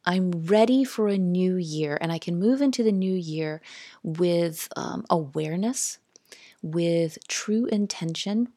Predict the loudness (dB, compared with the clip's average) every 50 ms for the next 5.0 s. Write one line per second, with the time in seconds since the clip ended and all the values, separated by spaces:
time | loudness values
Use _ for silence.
0 | _ _ -8 -8 -8 -8 -10 -12 -8 -4 -4 -2 -2 -2 -2 -2 -4 -4 -2 -2
1 | -2 -2 -2 -2 -2 -2 -2 -2 -2 -2 -2 0 0 0 0 -2 -2 -4 -6 -4
2 | -2 0 2 2 4 2 2 0 0 -2 -2 -2 -2 -2 -2 -2 -2 -4 -6 -6
3 | -8 -6 -2 0 2 2 2 2 0 0 0 -2 -2 -2 -2 -2 -2 -4 -4 -4
4 | -4 -4 -6 -8 -10 -8 -8 -8 -8 -8 -8 -8 -8 -6 -6 -6 -6 -8 -10